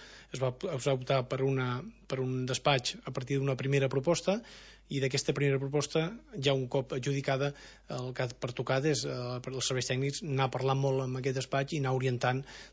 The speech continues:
de quina manera volíem aquest futur edifici. Per tant, hi ha una feina ara de, de relació entre els serveis tècnics de, de l'Ajuntament i aquest despatx, d'acord amb aquestes directius de biblioteques i del Col·legi d'Arquitectes,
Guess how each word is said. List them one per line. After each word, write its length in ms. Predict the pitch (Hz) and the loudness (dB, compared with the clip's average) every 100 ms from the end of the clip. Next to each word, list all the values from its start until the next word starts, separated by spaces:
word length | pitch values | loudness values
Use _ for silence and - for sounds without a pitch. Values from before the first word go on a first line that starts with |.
| - | -8
de 80 | 120 | -2
quina 160 | 131 123 | 0 2
manera 160 | 120 120 | 0 0
volíem 460 | 120 120 113 110 - | 0 0 -2 -6 -8
aquest 180 | 110 - | -8 -8
futur 220 | - 113 | -6 -4
edifici. 280 | 110 - - | -4 -6 -4
Per 120 | 123 | -4
tant, 140 | 123 123 | 0 0
hi 80 | |
ha 20 | 123 | 2
una 140 | 123 | 2
feina 240 | 127 120 120 | 2 2 2
ara 220 | 127 127 | 0 0
de, 160 | 123 120 - - - - - | -2 -6 -8 -16 -18 -16 -6
de 160 | 127 120 | -4 -2
relació 400 | 123 120 - 131 | 0 0 4 2
entre 180 | 123 120 | 2 0
els 120 | - | 0
serveis 320 | 123 120 - - 139 - | 0 0 -2 -6 -8 0
tècnics 460 | 131 127 123 117 - | 2 2 0 -4 -6
de, 100 | 127 120 123 | -4 -4 -4
de 80 | |
l'Ajuntament 560 | 127 123 127 135 156 151 | -4 -2 0 4 4 2
i 120 | 139 | -2
aquest 160 | 135 127 | -2 0
despatx, 420 | 120 175 190 - - - - - - 120 | 2 4 2 0 -10 -14 -16 -18 -8 -2
d'acord 280 | 120 131 | 2 2
amb 100 | 120 | 2
aquestes 260 | 120 120 120 | -4 -4 -4
directius 440 | 120 120 - 135 120 | -2 -2 0 0 0
de 60 | |
biblioteques 560 | 117 120 123 143 139 123 | -2 -2 2 2 2 -2
i 60 | 127 | -2
del 80 | 120 | -2
Col·legi 260 | 127 120 | -2 0
d'Arquitectes, 580 | 131 127 147 151 185 185 | 0 0 0 0 -2 -4